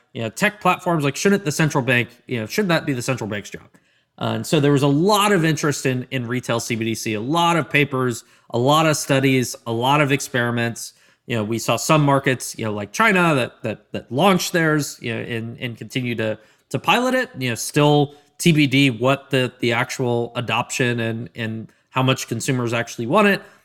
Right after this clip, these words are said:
Uh, we saw other markets like Nigeria experiment with it, did not really have much success.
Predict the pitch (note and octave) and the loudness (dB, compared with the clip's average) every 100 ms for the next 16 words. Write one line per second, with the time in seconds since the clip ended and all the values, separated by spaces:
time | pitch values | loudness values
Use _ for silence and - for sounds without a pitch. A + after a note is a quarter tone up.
0 | - A2+ G#2+ A2+ A#2+ B2 B2 A#2+ A#2 - | -10 -6 -4 -2 0 0 0 -2 -4 -6
1 | A2+ - G#2 G#2 A3 G3+ F#3+ E3 D#3 - | -8 -8 -8 -2 2 4 4 2 0 -4
2 | - D#3+ D#3 C#3 D3 C#3+ A2+ G#2 - A2 | -2 0 0 0 -2 -2 -6 -8 -6 0
3 | C#3+ E3+ - _ D3+ D3 D3 C#3 C#3+ - | 2 2 -4 _ 0 2 2 0 -4 -6
4 | C#3 C3+ B2+ | -6 -4 -4